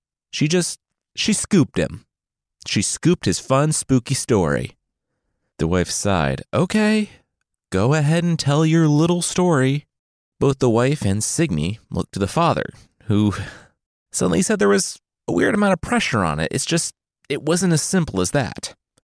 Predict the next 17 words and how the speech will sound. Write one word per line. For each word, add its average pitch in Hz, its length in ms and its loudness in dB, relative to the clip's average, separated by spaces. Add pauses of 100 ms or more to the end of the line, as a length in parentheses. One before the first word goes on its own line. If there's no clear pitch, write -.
(100)
"Apparently," - 840 -2 (420)
he - 120 -2
said - 240 -2
with 76 140 -2
a 87 80 2
wink 90 320 0
to - 80 -12
his 101 120 -6
adult 87 360 -2
daughter, 90 480 -2
Signy, 90 560 -2 (420)
adding 104 320 0
that 85 180 -2
he 95 160 -2
had 85 220 0
his 80 140 0
sources, 104 560 -2